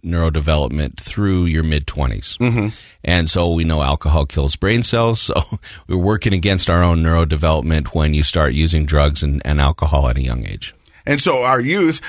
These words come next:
Speaker 2: who somehow now weed is getting a pass or more socially acceptable,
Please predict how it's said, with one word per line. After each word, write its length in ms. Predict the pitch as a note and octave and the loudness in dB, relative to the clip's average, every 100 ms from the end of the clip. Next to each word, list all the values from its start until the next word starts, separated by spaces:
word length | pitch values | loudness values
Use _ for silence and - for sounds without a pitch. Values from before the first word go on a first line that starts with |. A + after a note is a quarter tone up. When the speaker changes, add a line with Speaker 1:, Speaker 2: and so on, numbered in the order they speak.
| - - | -12 -4
Speaker 2:
who 220 | C#3+ A#2 | -2 0
somehow 540 | - D3 C#3+ C3 B2+ | 0 0 0 -2 -2
now 280 | A#2+ A#2+ A#2 | -4 -4 -4
weed 480 | G#2+ A2+ A#2 C#3 C3 | -4 -4 -2 0 0
is 180 | A2 - | -2 -2
getting 240 | C#3 - | -4 -2
a 60 | G#2 | -4
pass 560 | - C3+ B2+ A#2+ A2+ | -2 0 0 0 -2
or 160 | G2 G#2 | -2 -2
more 260 | A2 A#2+ G#2+ | 0 0 0
socially 400 | A#2 G#2 G2+ F2 | -2 -2 -2 -4
acceptable, 720 | - D#3+ C#3 C#3+ B2+ C3 | -2 -2 -2 -4 -2 -2